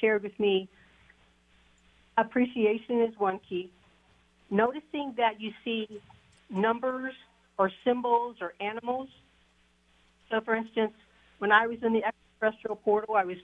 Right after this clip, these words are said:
filming a particular area, and I was like, "No, it's not time yet." But I was ready, just like we were ready this morning. We were, I was ready to start filming. I'm like, "No, not yet."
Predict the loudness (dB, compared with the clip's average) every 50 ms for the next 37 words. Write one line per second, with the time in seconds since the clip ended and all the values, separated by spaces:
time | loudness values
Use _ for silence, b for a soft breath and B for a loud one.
0 | -2 0 2 2 2 0 -2 -4 -6 -8 -10 -8 -6 -4 -2 -2 -2 -2 -2 -4
1 | -6 _ _ _ _ 0 0 0 0 0 -4 -4 -4 -6 -10 -14 _ _ _ _
2 | _ -6 -6 -4 -4 -6 -4 -4 -4 -4 -2 0 0 0 0 -2 -4 -6 -10 _
3 | _ _ _ _ _ _ -4 -4 -4 -2 -4 -4 -4 -6 -4 0 0 0 0 -2
4 | -6 -6 -8 -10 -10 _ -2 0 2 2 2 0 -2 -4 -2 0 2 2 2 2
5 | 0 -6 -20 _ _ _ _ _ _ -2 -2 0 0 -2 0 2 2 2 2 0
6 | -2 0 0 0 0 0 -2 -8 -10 -10 -8 -6 -4 -4 -4 -6 -12 -20 _ _
7 | _ _ _ _ _ _ _ _ _ _ _ _ 2 4 4 4 2 2 2 2
8 | 2 2 0 -2 -2 0 0 0 0 -2 -2 -4 -2 0 0 0 0 0 0 -2
9 | -2 -2 -2 -4 -4 -4 -2 -4 -4 -4 -2 0 0 2 2 0 -2 -4 -8 -12
10 | -18 _ _ -4 -4 -4 -4 -2 -2 -2 -2 -2